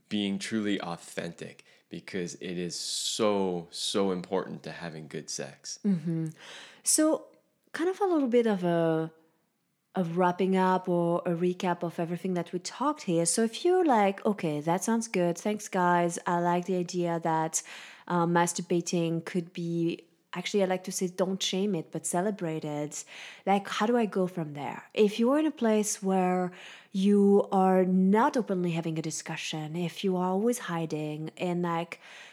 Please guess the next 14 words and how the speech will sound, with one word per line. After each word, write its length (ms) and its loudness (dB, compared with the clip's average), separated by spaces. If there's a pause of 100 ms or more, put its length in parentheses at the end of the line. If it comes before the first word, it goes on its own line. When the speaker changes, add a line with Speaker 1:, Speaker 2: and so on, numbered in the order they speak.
(100)
Speaker 2:
you 80 0
know, 380 2
one 200 0
of 140 0
the 80 2
things 260 0
that 100 4
I 60 4
would 160 0
suggest 480 -4 (120)
is 540 2
listen 260 0
to 120 2
this 460 -2